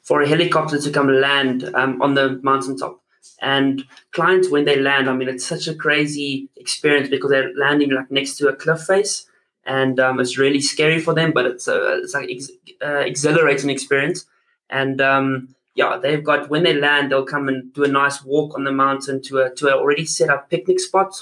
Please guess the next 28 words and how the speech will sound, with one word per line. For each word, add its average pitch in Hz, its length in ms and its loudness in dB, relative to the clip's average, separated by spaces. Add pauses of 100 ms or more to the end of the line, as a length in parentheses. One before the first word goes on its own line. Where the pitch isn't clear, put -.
(100)
with 139 240 -2
some 135 240 0
bubbly 143 680 -2 (180)
or - 120 -20
Prosecco 147 680 0
on 139 200 0
ice. 135 520 0 (340)
Um, 127 400 2
and 135 160 0
then 139 160 2
what 156 200 2
they 160 100 2
will 143 120 2
see 160 320 0
is 131 100 0
a 139 120 0
three 185 280 -2
sixty 180 440 0
view 139 280 0
of 131 80 -4
the 131 60 -2
Magaliesberg 135 540 -2
mountain 127 400 -6
area. - 220 -12 (520)
And 135 300 0
the 131 160 0
entire 175 520 2
view 139 560 0